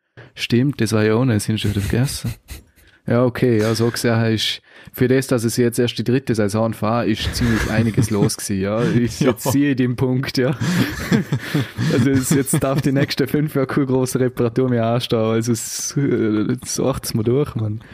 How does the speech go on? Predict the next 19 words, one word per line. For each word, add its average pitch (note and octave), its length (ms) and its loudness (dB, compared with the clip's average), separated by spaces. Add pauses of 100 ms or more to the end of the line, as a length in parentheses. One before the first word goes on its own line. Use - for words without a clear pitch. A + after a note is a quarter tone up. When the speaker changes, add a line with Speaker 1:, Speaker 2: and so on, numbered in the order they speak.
(580)
Speaker 1:
Die A#2 40 6
nächsten A#2 240 0
fünf B2 220 2
Jahre A#2+ 100 2
tue C3 120 2
ich A#2+ 60 2
jetzt A#2 200 0
nur B2 140 2
Reifen A#2+ 320 2
wechseln B2+ 400 2
und A#2+ 100 0
das A2+ 120 2
war's A2+ 300 0
dann. A2 280 0 (1000)
Speaker 2:
Ja, F#3 200 0
das B2 140 2
schauen G2 220 -2
wir G2 100 0
dann. A#2 200 2